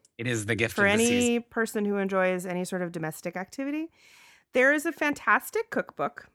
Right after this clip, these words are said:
Speaker 2: and it is called Artisan Bread in Five Minutes a Day. And it teaches you a very basic, uh, technique, um, of making bread that's super, super, super easy. It's,
Speaker 1: Yes.
Speaker 2: um, you, the sort of short version of it is you make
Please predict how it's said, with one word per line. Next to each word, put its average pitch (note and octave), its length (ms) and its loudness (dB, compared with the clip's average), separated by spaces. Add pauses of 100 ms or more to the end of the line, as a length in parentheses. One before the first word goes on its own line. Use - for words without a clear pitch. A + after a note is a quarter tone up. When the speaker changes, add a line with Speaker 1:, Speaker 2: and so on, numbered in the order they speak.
(120)
Speaker 2:
and F#3 140 -4
it F3+ 100 -2
is F3+ 140 -8
called E3+ 340 0
Artisan C4 480 2
Bread F#3 300 4
in E3 160 -6
Five E3 280 -4
Minutes E3+ 300 -6
a D#3+ 60 -8
Day. - 220 -14 (880)
And F#3+ 400 2 (360)
it G#3 100 -6
teaches C4 340 -4
you A#3+ 220 -2
a - 100 -4
very G3+ 340 0
basic, - 800 -6 (200)
uh, F3+ 240 0
technique, G3 840 -4 (580)
um, D#3+ 340 0
of F#3 100 -2
making G3 360 0
bread C4+ 240 0
that's G#3 180 -2
super, - 340 -4
super, A#3+ 280 -4
super G#3+ 320 -4
easy. D#3 340 -6 (480)
It's, G3+ 180 -2
Speaker 1:
Yes. - 200 -4
Speaker 2:
um, F3 320 2
you, G3 400 -2
the G3+ 340 -6
sort A#3 300 0
of G#3 120 -2
short B3+ 240 2
version G3 300 0
of D#3+ 120 0
it E3 120 -2
is E3+ 460 -6 (360)
you A3+ 140 -2
make A#3 340 0